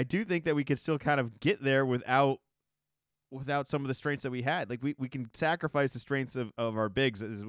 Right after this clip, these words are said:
is what I would do, and I would go smaller I would hope that Brogdon doesn't pass it to the other team as shot clock expires and just basically give him a lay-in,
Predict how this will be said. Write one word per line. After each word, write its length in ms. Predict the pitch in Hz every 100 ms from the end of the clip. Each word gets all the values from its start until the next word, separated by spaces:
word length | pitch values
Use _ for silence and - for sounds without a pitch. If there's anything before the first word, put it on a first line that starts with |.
| 120
is 140 | 120
what 140 | 104 120
I 120 | 120
would 140 | 104
do, 220 | 98 95 98
and 80 |
I 80 | 101
would 120 | 104
go 120 | 107 107
smaller 520 | - 123 135 131 120 _ _ _ _ _ _ _ _ -
I 160 | 123 127
would 140 | 120
hope 200 | 139 143
that 160 | 135 104
Brogdon 600 | 123 135 139 139 135 139
doesn't 340 | 123 120 120 -
pass 280 | 135 139
it 80 | 139
to 60 | 147
the 60 |
other 160 | 139 120
team 340 | - 135 135
as 140 | 117 113
shot 260 | 127 117
clock 240 | - 117 - -
expires 640 | 110 - 131 135 131 117
and 100 | 107
just 240 | 110 - _ _ _
basically 320 | 120 127 135
give 140 | 123 120
him 60 |
a 80 | 110
lay-in, 340 | 117 127 139